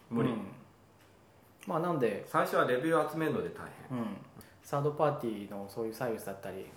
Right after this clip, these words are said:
Speaker 2: あったりとか、いいと思うわけ、そういうのを使ってるところもあると思いますけど、まあ、そういうのでもいいんですけど、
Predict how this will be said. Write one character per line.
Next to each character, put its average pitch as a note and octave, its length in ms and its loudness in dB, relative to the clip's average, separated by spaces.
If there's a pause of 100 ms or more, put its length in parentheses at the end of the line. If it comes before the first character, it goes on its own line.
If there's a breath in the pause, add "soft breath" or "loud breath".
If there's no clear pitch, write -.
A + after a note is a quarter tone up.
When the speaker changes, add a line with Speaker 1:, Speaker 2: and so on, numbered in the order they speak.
(100)
Speaker 2:
あ A#2+ 60 -6
っ A#2 100 -10
た G#2 80 -10
り G2 60 -8
と G#2+ 100 -10
か、 G2+ 300 -2 (200)
い C3 40 -6
い - 20 -8
と A#2+ 120 -6
思 G#2+ 120 -6
う G#2+ 40 -6
わ G#2+ 60 -8 (140)
け、 - 80 -8
そ A#2 120 -10
う - 20 -6
い - 0 -
う G#2 60 -8
の G2+ 40 -12
を - 20 -12
使 - 140 -6
っ - 20 -8
て B2 120 -8
る A#2 40 -6
と B2 60 -4
こ A#2 100 -6
ろ A2 60 -4
も C3+ 80 0
あ C#3 40 2
る C3 60 -2
と G2+ 60 -6
思 G2+ 80 -4
い F#2+ 40 -6
ま F#2+ 100 -10
す - 80 -18
け F#2+ 60 -10
ど、 G2+ 140 -10 (600 loud breath)
ま D3 80 -2
あ、 - 20 0
そ C#3+ 100 -2
う G#3 40 2
い G#3+ 40 2
う G3 40 2
の E3 80 2
で A#2+ 80 4
も G#2 140 -2
い - 20 0
い C3 40 0
ん A#2+ 40 0
で G#2+ 100 2
す - 80 -10
け - 80 -10
ど、 F#2+ 180 -8